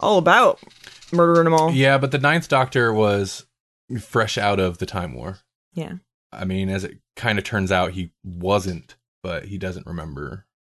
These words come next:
Speaker 2: or acknowledge the War Doctor. So, he, as far as we knew anyway,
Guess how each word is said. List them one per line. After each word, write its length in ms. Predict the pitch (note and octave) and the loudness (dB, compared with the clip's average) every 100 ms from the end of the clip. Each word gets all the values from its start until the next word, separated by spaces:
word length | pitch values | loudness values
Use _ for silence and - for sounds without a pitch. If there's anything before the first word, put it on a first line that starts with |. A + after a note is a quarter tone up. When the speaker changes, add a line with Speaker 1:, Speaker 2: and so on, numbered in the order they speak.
| _ _ | _ _
Speaker 2:
or 160 | F2+ | -10
acknowledge 560 | F2 E2+ E2 D2+ D#2 - | -10 -10 -10 -10 -12 -12
the 80 | - | -14
War 160 | C#2 | -12
Doctor. 400 | - - - - | -14 -16 -18 -20
So, 280 | - - - F#2 | -16 -16 -16 -18
he, 180 | F#2+ C3 | -20 -20
as 180 | _ _ _ - | _ _ _ -12
far 160 | F#2+ | -8
as 140 | F#2 F#2+ | -8 -6
we 160 | F#2 | -6
knew 240 | F2+ F2 F2 | -4 -6 -8
anyway, 500 | F2 E2+ E2+ F#2 | -10 -10 -10 -12